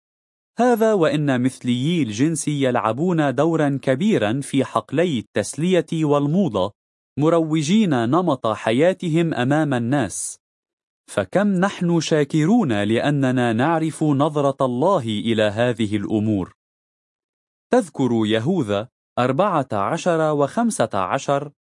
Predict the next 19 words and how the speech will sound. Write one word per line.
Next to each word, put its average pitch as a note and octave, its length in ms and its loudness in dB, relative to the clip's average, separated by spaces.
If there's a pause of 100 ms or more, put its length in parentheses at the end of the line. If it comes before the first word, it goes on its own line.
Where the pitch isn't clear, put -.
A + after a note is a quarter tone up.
(880)
"تنبأ F3+ 580 2
عنهم E3 560 0
أخنوخ D#3+ 560 0
السابع F3+ 720 2
من D#3+ 220 0
آدم A#2 540 0
حين C3 380 0
قال: D#3+ 680 0 (720)
ها C#3+ 280 2
قد F3+ 280 -2
أتى E3+ 440 2
يهوى D#3+ 460 2
مع D3 380 0
ربوات C#3 560 0
قدوسيه B2+ 960 -2 (420)
لينفذ E3 880 2
دينونة E3+ 800 2
في D#3+ 160 -2
الجميع D3 680 0